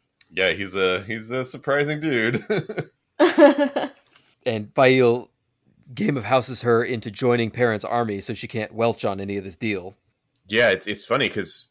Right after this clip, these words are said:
Speaker 1: Fael's, like, kinda putting the heat on her, and then she, she essentially says, "If we hadn't done this as soon as we left, she'd back out of it. But now we can keep an eye on her. It's fine, you know?"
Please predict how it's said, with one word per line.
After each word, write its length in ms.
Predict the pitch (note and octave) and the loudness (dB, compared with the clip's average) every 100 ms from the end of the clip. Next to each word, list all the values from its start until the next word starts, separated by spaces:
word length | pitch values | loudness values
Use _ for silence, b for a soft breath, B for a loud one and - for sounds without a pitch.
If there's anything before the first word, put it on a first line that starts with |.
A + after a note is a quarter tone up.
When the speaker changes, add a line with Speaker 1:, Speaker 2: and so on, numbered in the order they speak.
| - | -2
Speaker 1:
Fael's, 420 | G#2 A2+ A2+ G2+ | 2 4 2 2
like, 240 | F#2 F2 - | 0 0 -2
kinda 180 | B2 | -4
putting 220 | - C3+ G2+ | -2 -6 -6
the 60 | |
heat 180 | E2+ G2+ | -4 0
on 160 | G2+ G#2 | 2 2
her, 200 | G#2 G#2+ | 0 0
and 220 | F#2 F2 | -2 2
then 440 | F#2 F#2 F#2 C#2+ _ _ | 2 2 -2 -12 _ _
she, 220 | - F2 - | -16 -16 -16
she 300 | - G#2+ G2+ - _ | -8 -6 -6 -8 _
essentially 320 | A#2 F3+ C#3+ G#2+ | -12 -10 -6 -4
says, 420 | F#2 F2 D#2+ - _ _ _ _ _ _ _ - | -2 -2 -4 -14 _ _ _ _ _ _ _ -12
"If 160 | G2 G2+ | -10 -8
we 80 | |
hadn't 320 | G2 G#2+ G2+ F#2 | -6 -2 -2 -2
done 160 | F#2 | -2
this 200 | F2 E2 | -2 -8
as 100 | D#2+ | -8
soon 120 | - F2+ | -8 -6
as 320 | D#2+ - - _ _ _ _ _ | -6 -8 -10 _ _ _ _ _
we 140 | E2+ E2+ | -10 -4
left, 340 | E2+ D#2+ - | -2 -2 -8
she'd 260 | - D#2 - _ _ _ _ - | -10 -10 -12 _ _ _ _ -6
back 200 | D#2 E2 | -6 -2
out 160 | E2 | -2
of 100 | D2+ | -2
it. 180 | C#2+ C#2+ - | -8 -10 -8
But 100 | E2+ | -4
now 160 | F2 | -2
we 80 | D#2+ | -4
can 140 | - _ | -10 _
keep 160 | E2 D#2 | -16 -8
an 80 | |
eye 160 | D2+ C#2+ | -4 -4
on 120 | C#2 | -6
her. 80 | C#2 | -10
It's 220 | C#2+ C#2+ - | -12 -14 -16
fine, 220 | C#2+ C#2 | -14 -14
you 80 | D2 | -10
know?" 180 | D2+ | -10